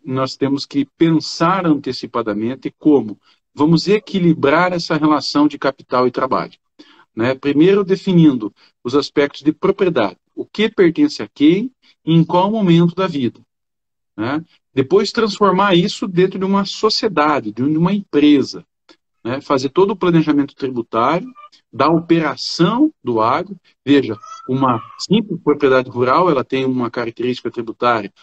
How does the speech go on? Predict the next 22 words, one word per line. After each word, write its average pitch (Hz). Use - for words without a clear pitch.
Uma 131
agropecuária 165
já 139
tem 131
outra 135
característica 117
tributária. 110
Uma 139
agroindústria 175
já 139
tem 139
uma 139
outra 135
característica 117
tributária, 98
né? 131
E 180
se 208
os 233
herdeiros, 151
enquanto 147
família, 120